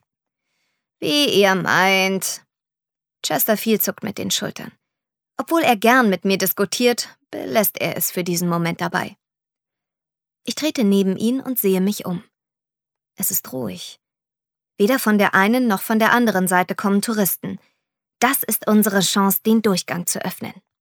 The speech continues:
Wir stehen unter einem der großen Fenster der Sankt Paul's Cathedral.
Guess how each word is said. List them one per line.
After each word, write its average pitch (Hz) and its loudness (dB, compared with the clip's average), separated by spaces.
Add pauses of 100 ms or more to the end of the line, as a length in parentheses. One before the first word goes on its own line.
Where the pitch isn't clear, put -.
(1160)
Wir 233 6
stehen 311 2
unter 226 0
einem 226 4
der 220 4
großen 208 0
Fenster 233 0
der 180 -2
Sankt 185 -2
Paul's 185 0
Cathedral. - -8